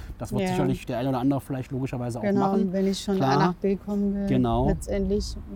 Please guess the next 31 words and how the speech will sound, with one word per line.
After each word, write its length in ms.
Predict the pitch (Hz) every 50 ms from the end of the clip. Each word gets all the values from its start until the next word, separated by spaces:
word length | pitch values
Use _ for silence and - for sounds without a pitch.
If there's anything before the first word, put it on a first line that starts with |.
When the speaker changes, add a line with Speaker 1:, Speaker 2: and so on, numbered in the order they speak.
| 202 - - - - - - -
Speaker 1:
Aber 180 | - 113 -
es 80 | - -
soll 120 | - 123
Speaker 2:
möchte 120 | 127 - 202
Speaker 1:
ja 60 | 196
Speaker 2:
ich 60 | 196
ja 60 | 196 196
mit 80 | 190
dem 80 | 196 -
Speaker 1:
attraktiv 60 | 196
für 60 | 202
Speaker 2:
Rad, 80 | 233 226
Speaker 1:
alle 120 | - 220
Speaker 2:
bin 160 | 208 208 202 202
ich 100 | 202 202
Speaker 1:
sein. 0 |
Speaker 2:
ja 100 | 202 202
eigentlich 400 | 196 196 196 202 196 185 - 208
auf 120 | 190 -
der 120 | - 196
Straße 580 | 185 - - - 190 185 180 185 185 - 190 190
unterwegs. 760 | 196 190 170 190 196 190 185 185 185 190 196 - - - - - - - -
Speaker 1:
Genau. 360 | - 95 92 87 87 87 -
Na, 120 | 113 - -
wir 100 | 220 196
schauen 220 | - - 180 143
mal, 140 | 104 190 165
was 160 | 170 - -
da 140 | - 170 143
auch 180 | 160 180 - -
weitergeht. 640 | 143 123 - 143 131 117 113 131 190 - - -